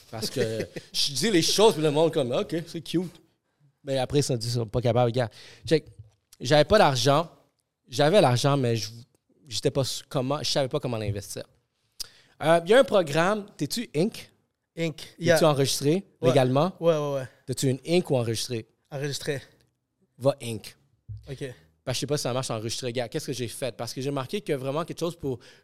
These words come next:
Speaker 1: fonctionner ça, il faut que tu sois un, un côté légal, mais il faut que t'aies des ressources, il faut que t'aies une équipe. Fait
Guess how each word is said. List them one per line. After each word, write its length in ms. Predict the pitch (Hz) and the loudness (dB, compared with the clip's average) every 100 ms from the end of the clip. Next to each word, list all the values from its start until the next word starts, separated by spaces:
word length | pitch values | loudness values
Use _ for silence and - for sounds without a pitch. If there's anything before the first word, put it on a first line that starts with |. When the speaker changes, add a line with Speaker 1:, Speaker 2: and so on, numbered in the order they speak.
| - | -20
Speaker 1:
fonctionner 440 | - 160 151 147 131 | -6 -6 -4 -6 -4
ça, 220 | - 170 | -4 -4
il 120 | - | -6
faut 220 | - - 165 | -14 -8 -6
que 120 | 151 | -6
tu 120 | - | -8
sois 140 | 143 139 | -6 -6
un, 200 | 131 131 | -6 -8
un 60 | |
côté 240 | 123 131 139 | -8 -6 -6
légal, 380 | 117 131 143 | -4 -2 -2
mais 100 | 156 | -2
il 40 | 120 | -6
faut 140 | - | -8
que 60 | - | -6
t'aies 120 | 135 | -6
des 100 | 127 | -4
ressources, 280 | 107 - 151 | -8 -10 -12
il 40 | |
faut 80 | - | -14
que 60 | 156 | -12
t'aies 140 | 143 | -10
une 80 | 127 | -10
équipe. 260 | 110 127 - _ _ _ _ _ _ | -12 -14 -16 _ _ _ _ _ _
Fait 200 | 190 | 2